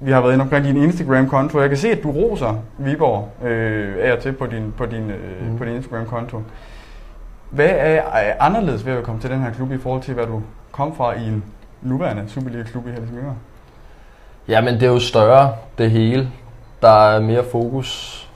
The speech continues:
Speaker 2: på, på Viborg, end der er for, for Helsingør. Hele byen står bag Viborg. Det var ikke lige, fordi man havde den følelse med,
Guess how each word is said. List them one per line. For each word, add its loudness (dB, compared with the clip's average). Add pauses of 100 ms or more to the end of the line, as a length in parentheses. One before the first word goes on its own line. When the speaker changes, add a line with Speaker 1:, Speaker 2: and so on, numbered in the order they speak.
(320)
Speaker 2:
på, 0 (260)
på -6
Viborg, 0
end -4 (320)
der 4
er 2
for, -2 (300)
for -6
Helsingør. -4 (240)
Hele -2
byen -4 (300)
står -4
bag 2 (320)
Viborg. -2 (440)
Det 0
var 6
ikke 0
lige, 0
fordi -6
man -4
havde -2
den -2 (420)
følelse -8
med, -6